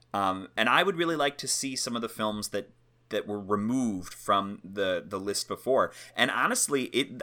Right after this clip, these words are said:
I think A F I is long overdue for a new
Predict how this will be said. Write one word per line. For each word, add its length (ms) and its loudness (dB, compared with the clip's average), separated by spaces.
I 160 4
think 220 -4
A 140 2
F 120 0
I 200 -2
is 200 -2
long 320 2
overdue 680 -2
for 280 4
a 140 4
new 600 -2